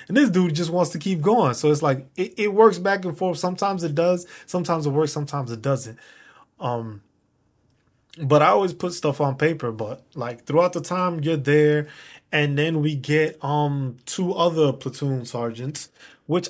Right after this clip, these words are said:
I didn't get along with. Um, I wouldn't, I'm not gonna say I didn't get along with, 'cause at first, I get along with everybody.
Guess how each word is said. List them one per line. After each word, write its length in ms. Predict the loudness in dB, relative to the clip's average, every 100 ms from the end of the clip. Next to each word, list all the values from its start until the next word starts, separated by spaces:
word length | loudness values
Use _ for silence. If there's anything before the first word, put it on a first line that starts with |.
| 2
I 120 | 4
didn't 140 | 4
get 120 | 2 2
along 320 | 2 0 -2
with. 160 | -6 -14 _
Um, 540 | -6 -4 -4 -6 -10 -16 _ _ _ _ _ _ _ _ _ _ _ _ _ _ _ _ 4
I 80 | 6
wouldn't, 320 | 8 6 6
I'm 140 | 2 4
not 160 | 2
gonna 120 | 0
say 160 | 0 0
I 140 | 2
didn't 280 | 2 0 0
get 120 | 0
along 320 | 0 0 0 0
with, 140 | -4
'cause 160 | -4 -4
at 120 | -2
first, 320 | 0 0 -2 -12 -20 -20 _ _
I 160 | 2
get 140 | 4 4
along 280 | 4 4 2
with 100 | 0
everybody. 600 | -2 -8 -16 -16 -20